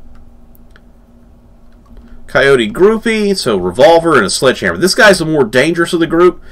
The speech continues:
so I'm gonna have, uh, Darlene shoot that one particularly. But I could get a guaranteed hit with this one.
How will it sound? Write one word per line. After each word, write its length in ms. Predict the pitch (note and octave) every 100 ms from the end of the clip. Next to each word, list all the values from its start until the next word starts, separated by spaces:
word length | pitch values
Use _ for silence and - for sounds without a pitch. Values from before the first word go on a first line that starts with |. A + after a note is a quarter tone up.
| - - - -
so 160 | C#3+
I'm 40 | D#3
gonna 140 | D3+
have, 380 | D#3 D3 - -
uh, 220 | A#2 G2+
Darlene 640 | F#2+ B2 A#2 B2+ G2+ E2 -
shoot 240 | - G#2
that 240 | G2 F2+ D2
one 100 | C#2
particularly. 600 | - F#2 D2+ B1+ A1 - - - - - - - - _ - - - -
But 100 | G#2
I 60 | G#2
could 160 | F3 D3
get 100 | C3+
a 60 |
guaranteed 480 | G#2+ C3+ A#2+ C3+ A2+
hit 140 | A#2
with 100 | F2
this 180 | F2+ F2
one. 220 | D2+ B1